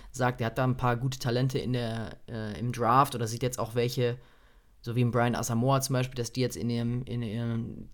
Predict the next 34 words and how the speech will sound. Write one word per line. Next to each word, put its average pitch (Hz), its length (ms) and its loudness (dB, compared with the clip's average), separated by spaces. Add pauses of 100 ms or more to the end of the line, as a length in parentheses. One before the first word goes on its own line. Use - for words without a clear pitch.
(180)
dr-, 123 180 -10
zweiten 123 320 0
und 120 120 0
dritten 127 280 -2
Jahr, 123 300 4
so 123 100 0
Rookies 127 380 -2
von, 117 260 -4
von 113 240 -6
früher, 135 560 -2 (680)
nach 127 180 0
vorne 143 380 4 (100)
kommen 147 300 6
und 131 120 6
so 135 100 0
ein 135 40 4
bisschen 135 240 2
mehr 131 160 4
nach, 127 220 2
nach 127 220 0
oben 139 280 0
drängen 143 420 2
quasi, 139 420 0 (800)
dass 120 160 -4
dann 117 160 0
Hicks 117 260 -2
doch, - 400 -6
äh, 107 380 -8 (840)
unterm 131 340 2
Cap-Radar 123 960 2
so 120 60 0
ein 117 80 -2
bisschen 117 240 -2
leidet. 110 400 -4